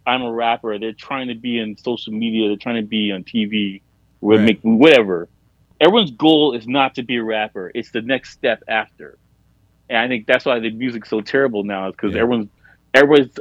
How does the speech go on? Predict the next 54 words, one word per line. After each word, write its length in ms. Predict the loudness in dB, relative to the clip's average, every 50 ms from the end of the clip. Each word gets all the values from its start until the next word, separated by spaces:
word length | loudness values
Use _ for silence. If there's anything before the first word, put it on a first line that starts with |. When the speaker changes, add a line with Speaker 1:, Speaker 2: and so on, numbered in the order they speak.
| 2
Speaker 1:
already 260 | 4 4 4 4 2 0
stepped 360 | -2 -4 -4 -4 -2 _ 0
over 240 | 0 0 0 -2 -4
the 100 | -6 -6
first 300 | -4 -2 -2 -2 -4 -6
step. 240 | -10 -8 -8 -6 -4
They 60 | -6
haven't 260 | -4 -4 -6 -8 -8
even 200 | -6 -6 -6 -6
finished 360 | -4 -2 0 0 0 -2 -4
it 40 | -4
yet. 340 | -2 -2 0 -2 -2 -4 -4
Speaker 2:
Which, 240 | -4 -6 -6 -4 -4
which 180 | -6 -4 -4
you 80 | -4 -4
need 200 | -2 -2 -2 -2
the 60 | -2 -2
Speaker 1:
<laughs> 80 | 2
They've 100 | 2 4
Speaker 2:
first 80 | 6 6
Speaker 1:
already 220 | 6 6 6 4
Speaker 2:
step 60 | 4 4
to, 40 | 2
Speaker 1:
moved 120 | 2 4
Speaker 2:
to 100 | 4 2
Speaker 1:
on. 80 | 2 2
Speaker 2:
make 200 | 0 0 -2 -2
you, 220 | -4 -4 -4 -6 -6
make 260 | -6 -6 -6 -6 -6
you, 100 | -8 -8
to, 260 | -8 -8 -8 -8 -8 -8
to, 180 | -10 -14 -14
to 120 | -10 -10 -6
make 160 | -4 2 4
you 60 | 6
Speaker 1:
Yeah. 240 | 6 6 6 4 2
Speaker 2:
go 40 | -2
past 240 | -4 -4 -6 -8 -10
the 60 | -12
second 320 | -12 -12 -12 -12 -10 -10
level. 340 | -10 -10 -12 -12 -14 -16 -16 _ _ _ _ _ _ _ _ _ _ _ _ _ _ _ -20 -16 -2 4
Speaker 1:
But, 140 | 6 8
like, 240 | 8 8 6 6 4 4
all 200 | 4 4 4 4
the, 160 | 0 -4 -6 -6
the 80 | -6 -8
greatest 460 | -6 -4 -2 0 0 0 0 -2 -4 -4
artists 440 | 0 2 2 2 2 0 -4 -4 -4 -2
ever, 400 | 0 0 0 0 -2 -4 -4 -4
the 120 | -6 -8
first 320 | -8 -4 -4 -4 -4 -4 -6
step 180 | -6 -6 -6 _ -8
was 160 | -8 -8 -8
the 140 | _ -12 -14